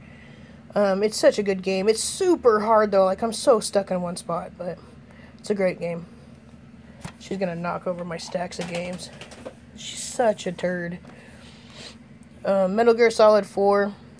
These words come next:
I like the Metal Gear series. Um, the first one I played was Metal Gear,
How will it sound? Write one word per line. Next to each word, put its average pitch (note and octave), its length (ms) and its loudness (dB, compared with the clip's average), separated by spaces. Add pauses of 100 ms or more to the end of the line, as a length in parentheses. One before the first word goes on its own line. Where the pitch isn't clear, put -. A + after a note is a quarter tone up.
(300)
I G#3+ 100 4
like A3 200 6
the A#3 80 0
Metal G#3 200 2
Gear G#3 140 0
series. G3 500 -2 (600)
Um, F3 440 -6 (360)
the G3+ 100 -4
first A#3 180 6
one A#3 80 4
I G#3+ 40 2
played G3+ 180 0
was F#3 140 -2
Metal F#3 200 -4
Gear, F#3 160 -4